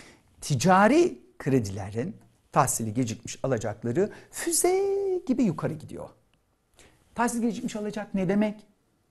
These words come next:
Şirketler borçlarını ödeyemiyorlar demek. Bankadan kredi almışlar. Bu kredilerin vadesi gelmiş, ödeyemiyorlar.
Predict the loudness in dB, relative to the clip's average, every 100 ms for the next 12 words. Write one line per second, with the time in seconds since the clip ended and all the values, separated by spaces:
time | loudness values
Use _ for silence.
0 | _ _ -6 -4 -4 -4 -4 -6 -10 -12
1 | -12 -12 -12 -12 -16 -18 -20 -20 _ _
2 | _ _ _ _ _ _ _ _ _ _
3 | _ _ _ _ _ -20 _ 0 0 0
4 | -4 -2 0 2 2 0 -4 -4 -8 _
5 | _ _ _ _ _ _ _ _ _ _
6 | -2 0 -2 -4 -4 -6 -4 6 6 6
7 | 2 -2 -6 0 4 6 4 2 -2 -10
8 | _ _ _ _ _ 6 8 6 4 -4
9 | -14